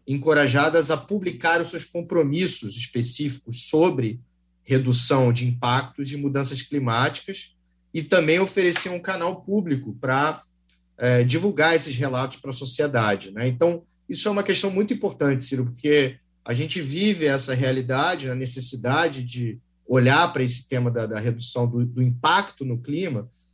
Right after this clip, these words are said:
mas os governos e empresas precisam se comprometer, precisam publicar esses compromissos, e a Conferência Brasileira um pouco aborda esse sentido também. Em termos de cronograma,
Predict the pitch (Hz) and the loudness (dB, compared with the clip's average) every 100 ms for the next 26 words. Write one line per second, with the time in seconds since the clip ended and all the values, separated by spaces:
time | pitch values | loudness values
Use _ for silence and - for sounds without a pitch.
0 | _ - 156 196 208 175 190 139 160 160 | _ 0 4 4 4 0 0 4 4 2
1 | 160 151 156 156 - 170 - 160 170 - | -6 -4 -2 -2 -4 -8 -8 -8 -10 -10
2 | - 170 170 175 165 - 139 117 120 120 | -6 -6 -4 -2 -2 2 2 2 -4 -6
3 | 139 147 127 175 156 143 - 151 180 - | -4 -6 -6 -8 -4 -2 2 2 2 0
4 | - - 123 123 120 147 165 - - _ | -8 -8 -4 0 2 2 0 -10 -20 _
5 | _ _ _ - 156 160 170 147 156 156 | _ _ _ -2 2 4 2 2 2 2
6 | 160 160 143 139 143 156 151 127 147 165 | 2 0 0 2 4 4 0 -4 -6 -4
7 | 143 147 127 139 156 156 151 151 - _ | -4 -2 2 4 4 4 0 0 -2 _
8 | - 143 143 143 151 139 143 139 135 151 | 0 0 2 -4 -6 -8 -8 -6 0 2
9 | 101 87 - _ _ _ - 185 - 220 | 0 -4 -12 _ _ _ -8 -4 6 6
10 | 220 190 147 202 202 196 175 139 151 208 | 6 2 0 -2 2 4 4 4 4 4
11 | 190 117 98 | 2 0 -4